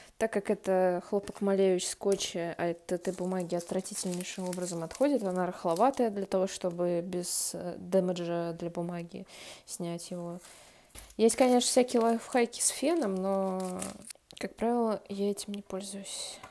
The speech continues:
Бумага хоть и дамажится от скотча, но не срывает весь покров за собой.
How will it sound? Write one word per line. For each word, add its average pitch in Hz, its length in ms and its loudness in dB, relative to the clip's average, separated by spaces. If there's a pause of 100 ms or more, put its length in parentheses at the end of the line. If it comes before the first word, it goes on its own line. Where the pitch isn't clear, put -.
(240)
Бумага 196 420 2
хоть 202 340 0
и 190 460 0 (800)
дамажится 214 800 2 (360)
от 208 160 -2
скотча, 202 480 -2
но 196 320 -2
не 190 560 -2
срывает 196 800 2
весь 190 400 -6 (500)
покров - 560 -2 (760)
за 208 120 -6
собой. 196 460 -2